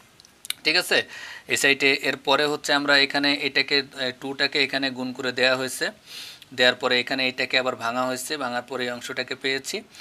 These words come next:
এরপরে লাস্টে আমরা কিন্তু এই যে এই অংশটা, এই সমীকরণটা পেয়েছি। এই সমীকরণটা হচ্ছে আমাদের সেই কাঙ্ক্ষিত পরাবৃত্তের সমীকরণ, যেটা আমরা বের করব, ঠিক আছে? তো এই পর্যন্ত করার পরে বাকিটুকু just,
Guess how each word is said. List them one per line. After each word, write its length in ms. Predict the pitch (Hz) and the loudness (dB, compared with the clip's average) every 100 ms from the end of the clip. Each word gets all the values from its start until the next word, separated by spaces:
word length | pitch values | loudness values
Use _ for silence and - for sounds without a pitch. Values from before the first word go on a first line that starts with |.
| - - - | -20 -14 -8
এরপরে 380 | - - 139 170 | -8 -2 0 0
লাস্টে 520 | 139 127 139 - 175 | 2 4 2 -2 -6
আমরা 200 | 160 151 | -2 -4
কিন্তু 280 | 143 143 135 | -4 -8 -6
এই 140 | 131 123 | -4 -4
যে 120 | 120 | -6
এই 80 | 117 | -6
অংশটা, 480 | 117 110 123 139 175 - | -8 -8 -6 -4 -6 -6
এই 140 | 131 | -8
সমীকরণটা 520 | 117 117 110 113 107 107 | -6 -8 -10 -10 -10 -10
পেয়েছি। 380 | 107 104 - 104 - - - - | -8 -8 -8 -14 -16 -16 -12 -2
এই 140 | 160 | 0
সমীকরণটা 640 | 180 175 170 165 160 151 151 | 0 -2 -4 -6 -4 -2 -4
হচ্ছে 280 | 143 - | -2 -2
আমাদের 340 | 131 127 127 190 - - - - - | 0 0 0 -4 -6 -18 -18 -16 -4
সেই 180 | - 127 | 0 0
কাঙ্ক্ষিত 460 | - 117 120 143 151 | 0 -2 -2 -6 -4
পরাবৃত্তের 520 | 143 123 117 107 110 - | 2 4 2 -2 -4 -2
সমীকরণ, 460 | 117 107 101 95 | -4 -4 -4 -2
যেটা 180 | 101 123 | 0 0
আমরা 160 | 123 117 | 0 2
বের 200 | 113 107 | 2 2
করব, 300 | 113 92 95 | -2 -10 -4
ঠিক 160 | 160 | -2
আছে? 200 | 190 - 110 - - - - | 0 -2 -6 -10 -16 -12 -8
তো 60 | - | 4
এই 160 | 185 226 | 6 6
পর্যন্ত 440 | 226 202 214 208 | 4 2 0 -2
করার 400 | 190 170 170 175 | 2 8 10 10
পরে 420 | 175 165 175 147 | 8 4 6 6
বাকিটুকু 540 | 139 139 139 143 175 175 | 8 6 4 -4 -6 2
just, 320 | 165 160 | 4 4